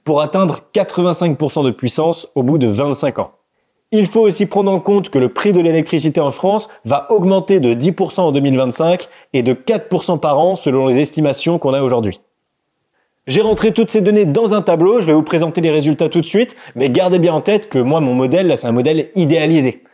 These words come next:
Dans la réalité, vous allez sûrement produire un peu moins que ce que je vais vous présenter, mais ça vous donnera déjà une bonne idée générale, et vu que je fais exactement le même calcul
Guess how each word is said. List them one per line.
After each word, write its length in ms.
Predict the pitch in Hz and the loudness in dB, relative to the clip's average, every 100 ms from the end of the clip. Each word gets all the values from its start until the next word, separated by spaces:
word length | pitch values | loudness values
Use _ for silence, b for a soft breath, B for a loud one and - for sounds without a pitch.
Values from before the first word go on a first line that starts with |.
| b | b
Dans 120 | 113 135 | -2 0
la 100 | 120 | 0
réalité, 520 | 123 127 123 185 190 B B | 0 -2 0 0 0 B B
vous 200 | 110 110 | -8 -2
allez 140 | 127 123 | 0 0
sûrement 300 | - 156 170 | -2 0 -2
produire 380 | - 139 156 151 | 0 0 0 -2
un 160 | 175 175 | -4 -4
peu 160 | - 143 | 0 0
moins 400 | 131 151 180 180 - - | 2 2 0 -4 -14 -2
que 120 | 139 | -2
ce 80 | - | 0
que 80 | |
je 60 | 131 | 0
vais 80 | 139 | 0
vous 80 | 123 | -2
présenter, 480 | - 123 120 180 B B | -2 -2 -2 -4 B B
mais 60 | 120 | -6
ça 120 | 139 | -2
vous 120 | 123 | -2
donnera 260 | 127 127 139 | 0 0 0
déjà 240 | 120 110 | 0 0
une 220 | 131 107 | 0 0
bonne 160 | 110 160 | 0 0
idée 200 | 151 135 | 2 2
générale, 500 | 123 120 120 131 - B B | 0 0 0 0 -2 B B
et 80 | 127 | 0
vu 100 | 139 | 2
que 80 | |
je 80 | 127 | 0
fais 220 | 127 151 151 | 0 -2 0
exactement 520 | 180 160 151 151 156 | 0 0 -2 -2 0
le 80 | 131 | 0
même 180 | 143 135 | 0 -2
calcul 460 | 143 123 160 143 | -4 0 0 0